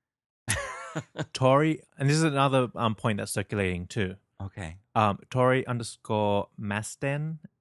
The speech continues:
Speaker 2: uh, I really like this episode.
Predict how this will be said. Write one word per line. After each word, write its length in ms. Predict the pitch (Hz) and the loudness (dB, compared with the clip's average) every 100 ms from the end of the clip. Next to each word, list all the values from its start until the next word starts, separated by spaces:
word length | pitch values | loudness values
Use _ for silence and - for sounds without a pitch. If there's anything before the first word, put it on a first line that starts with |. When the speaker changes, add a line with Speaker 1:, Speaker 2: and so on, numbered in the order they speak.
| _ _ _ _ _ | _ _ _ _ _
Speaker 2:
uh, 60 | 107 | -6
I 380 | 101 101 104 - _ _ _ _ _ _ _ _ _ _ _ _ _ _ _ - | -4 -4 -6 -8 _ _ _ _ _ _ _ _ _ _ _ _ _ _ _ -12
really 140 | 104 | -10
like 80 | 104 | -12
this 120 | 107 | -14
episode. 360 | 120 120 123 | -18 -14 -12